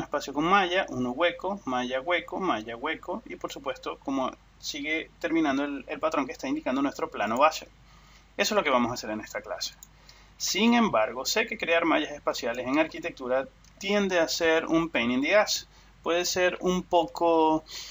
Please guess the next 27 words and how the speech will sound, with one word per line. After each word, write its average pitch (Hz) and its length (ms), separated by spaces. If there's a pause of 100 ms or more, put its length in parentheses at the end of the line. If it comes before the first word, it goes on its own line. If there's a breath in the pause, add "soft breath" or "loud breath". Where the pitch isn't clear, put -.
(880 loud breath)
molesto 120 760
y 143 120
tedioso 120 560
de 123 100
lograr. 151 340
Sin 202 220
embargo, 202 340
les 147 280
voy 156 160
a - 20
enseñar 165 320
una 156 240
técnica 135 400
que 127 160
ya 160 240
expliqué, 165 640 (220)
expliqué, 147 560
perdón, 135 400
en 156 160
el 165 100
curso 143 260
de 147 60
proyecto 135 400
de 131 80
arquitectura, 143 680
perdón, 160 320
perdón, 156 340